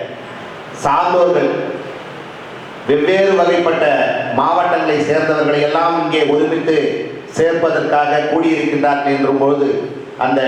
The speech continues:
நிறுவனர் அணி தோழர் அவர்களும், நிறுவனர், இந்த இயக்கத்தினுடைய துணைத் தலைவர் அவர்களும்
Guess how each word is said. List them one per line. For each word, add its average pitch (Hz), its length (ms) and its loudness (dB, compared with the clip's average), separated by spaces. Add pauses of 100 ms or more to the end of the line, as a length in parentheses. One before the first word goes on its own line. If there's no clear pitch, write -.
(380)
நிறுவனர் 160 500 2
அணி 135 220 0 (380)
தோழர் 151 300 2
அவர்களும், 139 760 0 (360)
நிறுவனர், 165 640 2
இந்த 147 160 2 (480)
இயக்கத்தினுடைய 147 680 2 (300)
துணைத் 156 300 0
தலைவர் 139 340 2
அவர்களும் 139 600 0